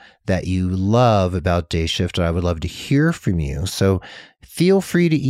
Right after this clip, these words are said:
email me at keith at nursekeith dot com or respond to any of our tweets or Instagram or Facebook posts about this episode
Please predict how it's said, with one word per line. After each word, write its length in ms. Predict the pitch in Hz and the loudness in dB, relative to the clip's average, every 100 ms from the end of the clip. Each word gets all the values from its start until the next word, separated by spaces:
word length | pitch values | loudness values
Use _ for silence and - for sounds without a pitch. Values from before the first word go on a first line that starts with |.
| 139 | 2
email 240 | 135 120 | 4 2
me 180 | 110 104 | 2 2
at 160 | 95 - | 0 -4
keith 280 | - 104 - | -2 0 0
at 120 | - | -2
nursekeith 500 | 92 90 - 92 - | -2 -4 -2 -4 -2
dot 180 | 87 - | -4 -4
com 500 | - 104 104 101 92 | -4 0 0 -2 -4
or 180 | 95 92 | -2 -2
respond 560 | 92 - - 92 95 | -2 -4 -4 -2 -2
to 80 | 92 | -2
any 300 | - 95 98 | -2 -2 0
of 80 | 92 | 0
our 120 | 87 | -2
tweets 540 | 87 - 104 95 - 90 | -4 -6 -2 -2 -4 -6
or 100 | 78 | -4
Instagram 520 | 101 104 101 95 92 | -4 -4 -4 -2 -2
or 80 | 85 | -2
Facebook 480 | - 95 - 98 - | -2 -4 -2 -8 -4
posts 340 | 90 87 - | -4 -4 -6
about 300 | 85 85 85 | -4 -2 -4
this 180 | 92 - | -6 -6
episode 540 | 92 - - 90 82 | -4 -4 -4 -4 -4